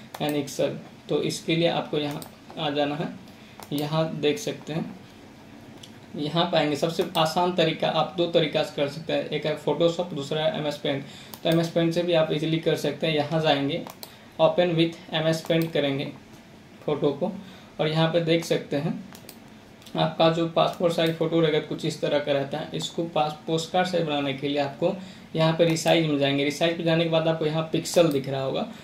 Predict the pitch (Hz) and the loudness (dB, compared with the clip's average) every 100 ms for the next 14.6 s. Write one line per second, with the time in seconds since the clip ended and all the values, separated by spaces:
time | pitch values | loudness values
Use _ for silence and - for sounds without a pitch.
0 | - - - 165 - 190 185 165 151 - | -20 -6 -2 0 2 2 2 -2 -4 0
1 | 143 156 160 156 151 165 170 170 165 165 | 2 2 0 0 0 -2 -2 -2 -2 0
2 | 160 170 165 - 139 135 139 - - - | 2 2 2 2 0 0 -2 -4 -6 -14
3 | - - 160 156 156 180 185 170 - 165 | -12 -2 0 0 0 0 0 0 0 -2
4 | 156 165 - 160 165 165 143 139 131 - | 0 -2 2 4 4 4 2 2 0 -4
5 | - - - - - - - - - - | -6 -16 -20 -20 -20 -20 -20 -20 -20 -20
6 | - - - - 156 175 170 - 160 175 | -20 -20 -16 2 6 6 2 -2 2 2
7 | 180 165 143 - 165 - - - - - | 4 0 0 0 0 -2 -8 -14 -20 -20
8 | - - - - 160 160 160 165 170 - | -20 -20 -16 -2 0 2 0 0 -2 -2
9 | 180 180 - 160 156 156 151 151 151 151 | -2 0 4 4 6 0 0 -2 0 2
10 | 147 - - 175 165 165 151 147 151 156 | 2 0 0 0 2 2 2 0 -2 -2
11 | 147 - 156 160 143 139 139 143 165 160 | -2 0 2 4 4 2 2 4 2 2
12 | 147 160 160 143 - 156 156 165 160 147 | 0 0 0 -4 -4 -2 0 0 2 2
13 | 147 175 151 147 143 160 156 147 147 143 | 2 0 -2 0 2 0 0 0 0 0
14 | - 156 143 - 208 | -2 -2 -2 0 -2